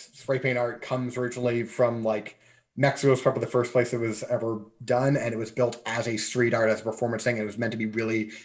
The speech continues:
minimalist tools, so you could just, like, pick up and go wherever you needed to, basically.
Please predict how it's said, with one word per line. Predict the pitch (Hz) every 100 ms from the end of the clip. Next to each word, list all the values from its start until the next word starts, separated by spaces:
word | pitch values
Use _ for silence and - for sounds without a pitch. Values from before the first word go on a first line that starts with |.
| _
minimalist | 117 117 117 113 113
tools, | - 123 120 120 -
so | 120
you |
could | 110
just, | -
like, | 123 -
pick | 123 120
up | 113
and | 107
go | 107
wherever | 104 107
you | 104
needed | 107 101 -
to, | 98
basically. | 98 101 101 - - -